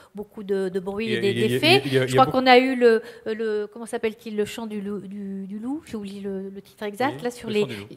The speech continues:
Speaker 1: les, les, sur les sous-mariniers, qui a été, euh, je crois, très, très bien perçu par, euh, par la critique. Alors,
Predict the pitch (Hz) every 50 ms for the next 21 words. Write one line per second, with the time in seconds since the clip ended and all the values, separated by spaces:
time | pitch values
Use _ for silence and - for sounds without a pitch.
0 | - 233 226 233 226 208 214 214 208 - 233 220 208 202 - - 214 208 214 220
1 | 240 285 339 311 - 233 214 202 208 - 233 226 220 208 202 196 202 202 208 -
2 | 220 208 - - 214 208 - - 220 208 - - 214 208 208 208 202 196 185 -
3 | 214 202 - - - 247 214 - - 208 196 - 208 - _ _ - - - -
4 | - - - 208 196 196 - - 220 - - 320 302 - 254 247 233